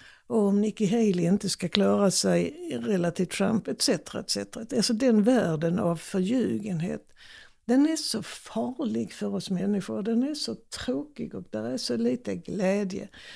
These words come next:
Så, så kan vi bara inte göra. Det är liksom något som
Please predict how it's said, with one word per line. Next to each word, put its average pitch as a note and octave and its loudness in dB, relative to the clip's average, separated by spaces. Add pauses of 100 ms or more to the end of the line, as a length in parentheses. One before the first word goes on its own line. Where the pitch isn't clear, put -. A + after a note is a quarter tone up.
(140)
Så, A3 -2
så A3 0
kan G3 0
vi F3+ 2
bara F3 0
inte E3+ -2
göra. - -6
Det G3+ 2
är F#3 4
liksom F#3+ 4 (720)
något A3+ 6
som G3+ 2